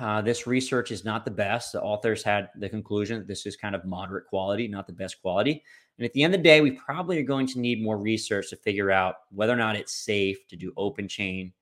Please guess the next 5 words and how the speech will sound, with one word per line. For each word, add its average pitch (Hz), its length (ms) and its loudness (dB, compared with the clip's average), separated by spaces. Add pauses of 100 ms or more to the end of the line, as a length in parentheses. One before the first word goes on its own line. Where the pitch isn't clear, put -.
knee 113 140 6
extensions, 95 760 -2 (320)
uh, 90 120 -6
particularly 135 600 2
through, 107 680 6